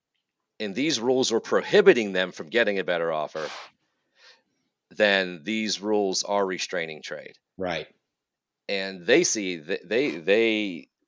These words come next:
Speaker 1: again, th-, there was a lot of time spent with Joyce and with,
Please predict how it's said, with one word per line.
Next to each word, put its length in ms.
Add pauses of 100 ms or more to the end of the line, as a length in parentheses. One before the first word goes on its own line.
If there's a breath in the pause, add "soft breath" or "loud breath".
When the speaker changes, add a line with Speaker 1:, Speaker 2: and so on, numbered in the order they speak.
(160)
Speaker 1:
again, 500
th-, 140 (160)
there 100
was 120
a 40
lot 240
of 60
time 240
spent 480
with 180
Joyce 520 (100)
and 340
with, 220